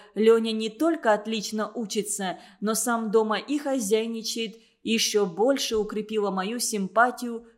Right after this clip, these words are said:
к новому товарищу. Придя домой, я поспешил разыскать маму и с радостью сообщил ей, что наконец-то решил, кем быть.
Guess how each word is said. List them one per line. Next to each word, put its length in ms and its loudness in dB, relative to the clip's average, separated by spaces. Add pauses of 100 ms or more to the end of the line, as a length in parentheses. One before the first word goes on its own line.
(120)
к 80 -4
новому 480 2
товарищу. 880 -4 (540)
Придя 300 6
домой, 340 -2
я 100 -2
поспешил 560 -4
разыскать 560 -2
маму 420 0 (240)
и 80 -4
с 120 0
радостью 420 0
сообщил 560 -2
ей, 340 -6 (100)
что 200 -2
наконец-то 600 0
решил, 460 -4
кем 380 -4
быть. 420 -2